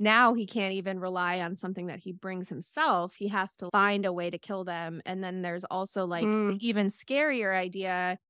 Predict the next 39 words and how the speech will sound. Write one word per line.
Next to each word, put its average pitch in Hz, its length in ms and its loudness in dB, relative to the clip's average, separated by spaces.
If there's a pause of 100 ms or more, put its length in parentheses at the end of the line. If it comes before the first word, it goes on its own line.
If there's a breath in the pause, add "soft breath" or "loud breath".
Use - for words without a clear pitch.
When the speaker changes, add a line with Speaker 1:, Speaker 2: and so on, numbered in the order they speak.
(120)
Speaker 1:
that, 190 460 4 (280)
which 233 200 2
I 220 100 8
feel 262 220 2
like 220 240 4
was 208 180 -2
also 202 320 -4
very 185 640 -4
Israel 185 400 -2
Keyes, 220 640 -6
where 185 220 -2
it's 185 200 -8
like, 175 400 -2 (240)
"I'll 190 180 6
use 196 360 -2
what 175 140 -2
you 254 260 2
have 165 400 -2
against 247 420 -4
you." 95 320 -10
And 202 160 0
so 214 100 4
Speaker 2:
Yeah. 196 200 6
Speaker 1:
then, 185 100 -2
like, 185 200 -12 (100)
you, 202 340 0 (140)
when, 202 360 0
especially 208 440 -2
if 180 120 -6
he's 208 200 -2
binding 196 500 0
these 185 180 -6
women 196 440 -6 (260)
and 214 160 4
then 208 160 0
going 196 280 0
through 202 160 -6
their 185 120 -4
belongings. 185 880 -6